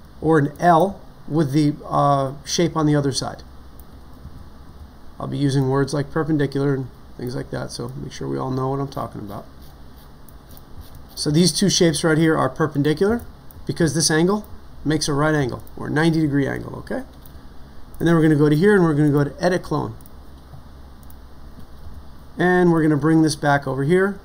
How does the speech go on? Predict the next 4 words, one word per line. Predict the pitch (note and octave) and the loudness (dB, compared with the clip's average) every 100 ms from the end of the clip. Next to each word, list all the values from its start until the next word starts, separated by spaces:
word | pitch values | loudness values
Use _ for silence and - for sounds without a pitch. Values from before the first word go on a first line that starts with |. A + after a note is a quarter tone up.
| - - - - - - - | -18 -20 -20 -20 -20 -20 -12
for | - C#3+ | -4 0
another | D3 F#3+ F#3+ | 2 2 0
perpendicular. | F3+ F#3+ E3+ F3 F3 F3+ F#3+ F#3 - - - - - - - - - - - - | 0 0 2 2 2 0 0 -4 -14 -20 -20 -20 -20 -20 -20 -20 -20 -20 -16 -2
Bam. | D#3+ E3+ F3+ | 2 4 2